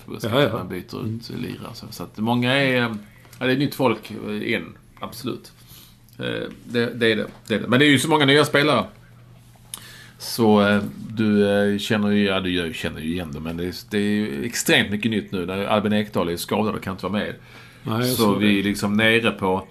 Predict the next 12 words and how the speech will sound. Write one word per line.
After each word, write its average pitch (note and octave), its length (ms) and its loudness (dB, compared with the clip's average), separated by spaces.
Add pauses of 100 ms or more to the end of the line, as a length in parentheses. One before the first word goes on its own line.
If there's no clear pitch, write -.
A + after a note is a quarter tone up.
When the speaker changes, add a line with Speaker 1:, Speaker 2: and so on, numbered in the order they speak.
(640)
Speaker 1:
Granqvist, A#2 720 0
Berg F2+ 540 0 (260)
och G2+ 100 -8
Micke G2 200 -4
Lustig. F#2+ 480 0
Det F#2+ 60 -2
är - 20 2
de F#2+ 100 -2
som - 140 -10
gjort - 120 -8
flest - 260 -8
landskamper. - 500 -10